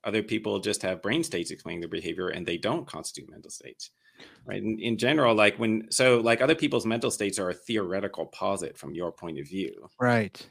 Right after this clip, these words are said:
Speaker 1: And to justify the theoretical posit, you have to show how it explains something that wouldn't be explained if you don't, if you don't adopt that theory.
Speaker 2: But you can't do that because your whole theory, the explanation is on the physical states.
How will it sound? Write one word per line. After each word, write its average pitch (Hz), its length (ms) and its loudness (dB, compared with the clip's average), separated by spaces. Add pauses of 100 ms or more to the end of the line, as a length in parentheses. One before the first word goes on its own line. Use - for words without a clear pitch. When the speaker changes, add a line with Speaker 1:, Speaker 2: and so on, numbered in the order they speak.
Speaker 1:
And 98 160 -2
to 98 80 -4
justify 117 460 2
the 98 80 2
theoretical 95 500 0
posit, 107 560 2 (880)
you 107 160 0
have 107 140 4
to 95 100 0
show 101 240 2
how 98 160 0
it 92 80 0
explains 107 480 -2
something 92 260 -4
that 85 160 -2
wouldn't 104 220 -2
be 87 100 -2
explained 76 540 -4
if - 140 -12
you 73 60 -12
don't, 80 240 -6 (540)
if 92 120 -20
you 87 80 -4
don't 85 140 -4
adopt 80 240 -4
that - 180 -8
theory. - 380 -6 (200)
Speaker 2:
But 139 100 8
you 127 120 4
can't 151 320 8
do 139 140 8
that 110 200 8
because 117 380 4
your 123 180 10
whole 113 220 8
theory, 110 520 6 (240)
the 110 120 2
explanation 113 580 4
is 101 160 2
on 98 140 2
the 95 80 2
physical 101 480 2
states. - 520 -8